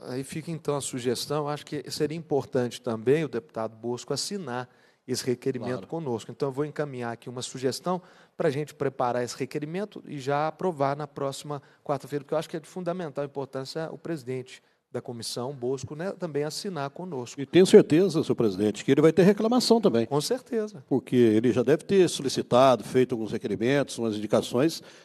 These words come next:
Speaker 2: Tenho certeza que não foi atendido em nenhuma delas. Requerimento e indicações, deixar claro aqui, que é pra uma, pra um atendimento geral, não é nada pessoal. O que nós pedimos aqui é realmente pra poder ajudar um,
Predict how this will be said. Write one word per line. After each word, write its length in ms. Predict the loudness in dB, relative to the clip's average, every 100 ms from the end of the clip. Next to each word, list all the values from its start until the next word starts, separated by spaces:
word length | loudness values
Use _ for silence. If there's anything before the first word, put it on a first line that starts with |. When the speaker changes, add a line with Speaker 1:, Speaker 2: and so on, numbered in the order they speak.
| _
Speaker 2:
Tenho 160 | 2 6
certeza 400 | 4 6 4 4
que 80 |
não 60 | 2
foi 140 | 4
atendido 420 | 4 2 0 0 2
em 40 |
nenhuma 440 | 2 2 2 2
delas. 360 | 4 4 4 -2 -12 -20 _ -4
Requerimento 680 | 2 4 4 4 4 4
e 80 | 2
indicações, 460 | 2 0 0 0 0
deixar 240 | 2 0
claro 340 | 0 0 0 0
aqui, 360 | -2 -2 -2 -8 _ _ _
que 200 | -2 4
é 160 | 4 2 -6 _ _ _ _ _
pra 120 | -2
uma, 360 | 0 2 2 2
pra 140 | 0
um 20 |
atendimento 480 | 0 0 0 0 2
geral, 500 | 2 4 2 0 -12 _
não 100 | -8
é 20 |
nada 300 | 0 2 4
pessoal. 480 | 2 2 2 0 -2 _ _
O 60 | -10
que 100 | -4
nós 160 | -4
pedimos 340 | -4 -4 -2 -2
aqui 400 | -4 0 0 -2 -8 _ -8
é 100 | 2
realmente 560 | 2 4 0 -2 -2
pra 180 | -2 0
poder 300 | 0 2 2
ajudar 500 | 2 0 2 2 0 -6 _ _
um, 280 | -6 -4